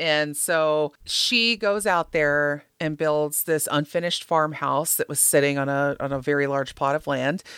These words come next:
And what is true is that she did spend the next thirty-eight years, A K A the rest of her life, remodeling this home.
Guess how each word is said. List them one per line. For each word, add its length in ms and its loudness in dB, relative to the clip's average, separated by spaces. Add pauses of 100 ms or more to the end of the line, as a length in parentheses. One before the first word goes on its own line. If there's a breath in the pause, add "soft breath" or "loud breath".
(360 loud breath)
And 420 0
what 300 -2
is 280 0
true 440 0
is 180 0
that 160 0
she 280 -8
did 300 0
spend 480 0
the 100 -2
next 400 -2
thirty-eight 560 2
years, 640 0 (100)
A 140 0
K 320 -2
A 20 -2
the 140 -2
rest 320 -2
of 100 -8
her 180 -2
life, 540 0 (500 loud breath)
remodeling 760 2
this 200 -2
home. 500 -4